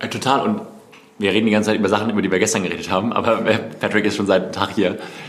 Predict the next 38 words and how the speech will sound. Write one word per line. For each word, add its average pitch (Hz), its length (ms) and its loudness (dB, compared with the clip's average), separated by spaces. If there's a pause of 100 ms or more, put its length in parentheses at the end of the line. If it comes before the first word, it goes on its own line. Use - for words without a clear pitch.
(220)
Wir 101 80 -2
haben 110 80 2
ja 113 80 4
auch 113 60 -2
gestern 120 180 0
darüber 123 160 0
gesprochen, 120 300 -2
dass 110 320 -2 (260)
es - 140 -2
ja 110 80 2
eben 113 240 2
nicht 123 180 0
nur, 123 240 2
ich 98 80 -4
meine, 104 180 2 (140)
das, 101 140 -2
was 95 120 -2
ich 113 80 -6
jetzt 131 120 -2
erlebt 123 200 0
habe, 107 140 -4
war 98 120 2
extrem - 500 0
vielleicht, 80 320 -4
ne? 131 220 -4 (460)
Aber 98 140 0
es 98 80 -2
geht 120 140 0
ja 117 80 4
auch 120 100 0
darum, 139 600 0 (440)
dass - 560 -2
es - 200 -6
im 120 140 -2
Endeffekt 120 380 -4
darum 117 340 2
geht, 110 200 0
dass - 320 -4